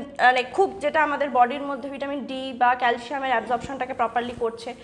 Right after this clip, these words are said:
বা প্রোটিন কনটেন্ট হাই রয়েছে। আবার অনেক সময় অনেকে মনে করে যে, আহ, আমার যেহেতু একটু কস্টলি পিনাটের তুলনায়,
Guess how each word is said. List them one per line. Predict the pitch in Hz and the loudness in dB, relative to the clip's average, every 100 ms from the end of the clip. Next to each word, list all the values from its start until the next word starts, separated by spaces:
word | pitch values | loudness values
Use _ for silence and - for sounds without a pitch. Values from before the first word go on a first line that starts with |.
| - - | -20 -4
বা | 233 269 | 4 4
প্রোটিন | - 294 294 370 392 | 4 2 4 2 4
কনটেন্ট | 339 320 330 311 | 4 4 2 2
হাই | 285 254 247 | 2 0 2
রয়েছে। | 233 226 - - | 0 0 -4 -4
আবার | 254 285 302 - - - | -2 0 -2 -4 -16 -2
অনেক | - 349 381 | 4 4 4
সময় | 403 403 349 | 0 2 4
অনেকে | 339 339 370 | 4 2 2
মনে | 339 339 | 2 2
করে | 349 349 | 4 4
যে, | 302 349 | 2 0
আহ, | 339 - - - 247 254 | 0 -2 -6 4 4 8
আমার | 311 370 330 | 6 6 2
যেহেতু | 311 285 381 427 | 0 -2 0 0
একটু | 415 392 - | 0 -2 6
কস্টলি | 311 311 - 277 254 285 - | 8 8 2 -6 -8 -10 -8
পিনাটের | 349 320 320 320 320 320 | -2 4 4 4 -2 0
তুলনায়, | 349 330 262 196 | 2 6 4 2